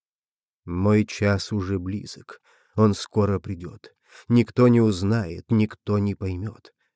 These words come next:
Готовит мне небо туманный наряд. Сомнения с забвением в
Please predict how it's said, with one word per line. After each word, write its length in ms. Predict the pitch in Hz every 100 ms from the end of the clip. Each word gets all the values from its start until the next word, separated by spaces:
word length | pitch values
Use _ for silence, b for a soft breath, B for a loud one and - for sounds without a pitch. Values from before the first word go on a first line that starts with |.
| _ -
Готовит 540 | 117 110 131 127 113
мне 280 | 104 104 104
небо 440 | 107 131 107 107
туманный 640 | - 117 104 110 107 104
наряд. 460 | 98 92 101 - - B B
Сомнения 720 | - 120 104 120 135 120 117
с 40 |
забвением 840 | 98 107 95 90 123 131 110 107
в 80 | 104